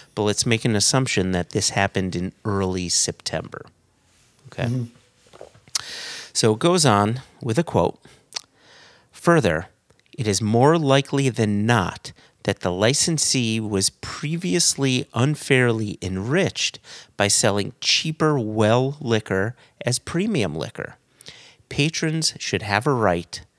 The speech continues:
Speaker 1: to get the drink they ordered and pay for without any worry that the liquor that they receive is actually a cheap substitute from an unknown used bottle.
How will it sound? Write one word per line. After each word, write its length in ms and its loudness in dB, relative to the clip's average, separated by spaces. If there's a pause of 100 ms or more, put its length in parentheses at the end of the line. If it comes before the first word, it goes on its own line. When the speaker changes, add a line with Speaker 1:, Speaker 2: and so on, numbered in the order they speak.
(480)
Speaker 1:
to 120 -4
get 380 0
the 80 -6
drink 360 -2
they 180 2
ordered 560 -2 (120)
and 260 -2
pay 300 0
for 440 -2
without 440 -4 (160)
any 300 -2
worry 500 -6 (340)
that 180 -2
the 100 -4
liquor 420 0
that 200 -2
they 120 -4
receive 560 -2
is 200 -2
actually 600 -4
a 60 -12
cheap 340 -6
substitute 800 -2 (380)
from 240 -2
an 220 -4
unknown 520 -2
used 420 -4
bottle. 420 -2